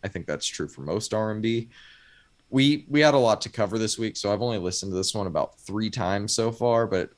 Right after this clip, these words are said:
I've enjoyed it with every listen I've had so far. I, I don't really have any skips on it, I don't think, off the top of my head.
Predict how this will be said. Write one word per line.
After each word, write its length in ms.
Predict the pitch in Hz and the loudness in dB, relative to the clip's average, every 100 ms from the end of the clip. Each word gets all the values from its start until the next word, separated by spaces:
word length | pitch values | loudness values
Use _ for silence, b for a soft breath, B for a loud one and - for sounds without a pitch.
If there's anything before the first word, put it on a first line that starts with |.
| - | 0
I've 180 | 110 120 | 0 0
enjoyed 420 | 98 - 85 80 | -4 -2 -2 0
it 220 | 80 - - | -2 -4 -10
with 180 | 90 85 | -8 -4
every 400 | 78 87 87 80 | -2 0 -2 -6
listen 340 | 73 78 - 71 | -6 -6 -6 -8
I've 140 | 62 | -6
had 280 | - 78 73 | -2 -2 -2
so 200 | - 64 | -6 -6
far. 300 | - 71 73 | -6 -4 -2
I, 180 | 87 - 98 | -4 -2 -2
I 100 | 104 | 0
don't 300 | 120 117 - _ b b b b _ _ | 0 0 -6 _ b b b b _ _
really 400 | 101 113 127 131 | 0 2 4 2
have 240 | 135 117 | 2 2
any 160 | 117 95 | 0 -4
skips 500 | - - 95 107 - | -4 -2 -2 -2 0
on 160 | 147 160 | 0 0
it, 100 | 120 | 0
I 100 | 92 | -2
don't 200 | 104 - | -4 -6
think, 260 | 98 110 | -6 -2
off 180 | 104 101 | -2 -4
the 60 | - | -6
top 260 | 110 101 95 | 0 0 -2
of 60 | |
my 180 | 90 80 | -6 -6
head. 520 | 98 98 104 123 139 | -4 2 2 2 -2